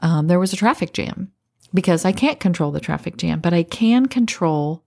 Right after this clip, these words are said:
putting extra time into my day so that those kinds of things don't get in the way of feeling organized and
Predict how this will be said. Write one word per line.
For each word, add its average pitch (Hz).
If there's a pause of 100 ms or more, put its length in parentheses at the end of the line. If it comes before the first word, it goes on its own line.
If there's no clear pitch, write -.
putting 196
extra -
time 147
into 156
my 147
day 147 (340)
so -
that 160
those 170
kinds 170
of 160
things 143 (140)
don't 143
get 135
in 127
the 135
way 139 (500)
of 143 (120)
feeling 143 (1200)
organized 151
and 143